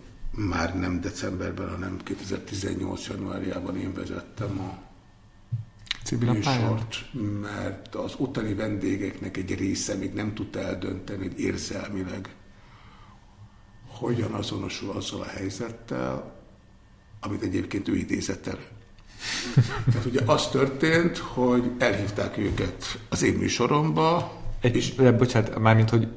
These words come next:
Speaker 2: mi az, hogy elhívták? Azt hittem, hogy önnek is volt ez valami köze.
Speaker 1: De a szerkesztő hív,
Speaker 2: Ja.
Speaker 1: és miután azt a műsort én, ö, olyan körülmények között vettem át, ahogy átvettem, szemben a korábbi magammal semmilyen elvárásom nem volt. Egy elvárásom volt, hogy változtassák meg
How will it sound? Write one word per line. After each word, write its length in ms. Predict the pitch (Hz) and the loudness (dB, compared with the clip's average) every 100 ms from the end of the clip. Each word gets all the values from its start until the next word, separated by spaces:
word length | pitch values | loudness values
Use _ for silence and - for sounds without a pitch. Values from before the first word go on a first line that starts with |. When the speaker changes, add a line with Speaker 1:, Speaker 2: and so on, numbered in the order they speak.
| - | -2
Speaker 2:
mi 80 | 127 | 2
az, 80 | 113 | 4
hogy 100 | 113 | 6
elhívták? 600 | 110 101 98 98 101 95 | 6 4 2 0 0 2
Azt 100 | 113 | 2
hittem, 180 | 123 123 | 6 8
hogy 100 | 113 | 8
önnek 240 | 113 104 | 6 4
is 120 | 104 | 2
volt 200 | 107 104 | 4 6
ez 140 | 107 104 | 4 4
valami 280 | 104 104 | 2 0
köze. 480 | 104 90 - 85 - - - | 0 0 -2 -6 -10 -14 -2
Speaker 1:
De 80 | - | -2
a 140 | - | 0
szerkesztő 640 | - - - - - - - | 2 2 2 -4 -8 -8 -8
hív, 360 | - 90 92 87 - - 120 | 0 6 6 4 -4 -4 0
Speaker 2:
Ja. 60 | |
Speaker 1:
és 100 | 90 | 2
miután 540 | - 131 113 - - - | 4 4 4 0 -2 2
azt 260 | 139 135 - | 2 4 2
a 80 | |
műsort 520 | 107 123 110 101 95 - | 4 2 0 -2 -2 -4
én, 540 | - 135 110 - - - - | 6 6 6 0 -6 -12 -10
ö, 140 | - - | -4 2
olyan 220 | 139 135 101 | 6 6 6
körülmények 460 | 113 107 98 95 | 0 0 -2 -4
között 300 | - 101 95 | -4 -4 -2
vettem 420 | 92 98 - 98 | -2 -2 -4 -6
át, 180 | 98 98 - | -6 -8 -2
ahogy 260 | 95 95 | 0 0
átvettem, 840 | 101 180 - 180 - 160 156 160 147 - - - - - - - | 0 0 0 -2 0 0 2 0 -2 -10 -18 -20 -20 -20 -20 -14
szemben 520 | - - 151 127 101 | -2 8 10 10 6
a 100 | - | 2
korábbi 360 | - 101 - 92 | 0 0 2 0
magammal 500 | - 120 151 135 131 | -2 0 2 4 4
semmilyen 480 | 127 - 120 92 95 | 4 6 6 4 -2
elvárásom 680 | 95 - 95 104 - - 104 | -2 -4 -6 -6 -6 -6 -4
nem 180 | 113 - | -4 0
volt. 320 | 156 139 - | 0 0 2
Egy 180 | 113 - | 2 2
elvárásom 600 | - - 101 - - - | 0 0 -4 -6 -6 -4
volt, 160 | - - | -2 -2
hogy 100 | 90 | -4
változtassák 720 | 98 - - - - - - | -6 -8 -10 -10 -8 -10 -10
meg 320 | 107 101 - | -10 -10 -12